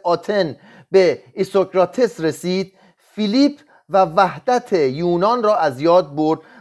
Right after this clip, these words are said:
و فقط به یاد شکست و خفت زادگاهش و شکوه و جلالی که به انتها رسیده بود در سن نود و هشت سالگی پس از یک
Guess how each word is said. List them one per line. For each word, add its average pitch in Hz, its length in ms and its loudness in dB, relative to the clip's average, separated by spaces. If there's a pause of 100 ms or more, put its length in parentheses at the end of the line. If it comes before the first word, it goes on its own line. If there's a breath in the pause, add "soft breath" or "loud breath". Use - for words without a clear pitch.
و 214 100 -2
فقط 247 640 -2
به 208 200 2
یاد 226 400 0
شکست 196 680 -2 (300 loud breath)
و 196 80 0
خفت 269 680 -2
زادگاهش 160 840 0 (300 soft breath)
و 220 100 -4
شکوه 262 720 -2
و 262 100 4
جلالی 208 720 0
که 214 120 -4
به 190 200 -4
انتها 185 460 0
رسیده 156 440 -2
بود 143 300 -6 (280 loud breath)
در 202 160 -2
سن 277 440 0
نود 185 240 0
و 175 40 0
هشت 156 320 -2
سالگی 147 680 -4 (280 soft breath)
پس 262 240 0
از 262 260 2
یک 254 260 -6